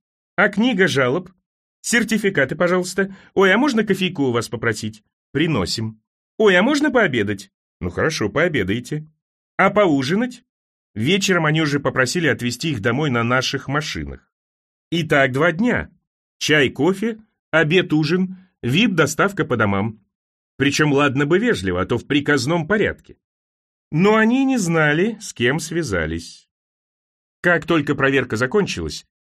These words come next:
я посоветовался с юристом, попросил бухгалтера выписать счёт и подписал письмо их начальству. «Уважаемый такой-то, ваши коллеги работали у нас в такие-то даты, выпили столько-то чашек кофе,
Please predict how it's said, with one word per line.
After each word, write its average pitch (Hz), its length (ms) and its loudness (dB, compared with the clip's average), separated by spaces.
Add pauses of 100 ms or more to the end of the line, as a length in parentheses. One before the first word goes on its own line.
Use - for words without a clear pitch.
я 247 180 4
посоветовался 131 720 0
с 95 120 -6
юристом, 127 600 -2 (260)
попросил 214 440 2
бухгалтера 170 540 2
выписать 127 440 -2
счёт - 380 -2 (100)
и 196 120 2
подписал 175 560 0
письмо 196 480 -2
их 151 240 -4
начальству. 82 920 -6 (880)
«Уважаемый 165 560 2
такой-то, 98 640 -2 (540)
ваши 185 440 2
коллеги 143 440 0
работали 131 440 0
у 110 100 0
нас 156 220 -2
в - 40 -20
такие-то 117 420 -2
даты, 80 500 -6 (280)
выпили 202 420 2
столько-то 156 520 -2
чашек 120 400 -4
кофе, 113 500 -2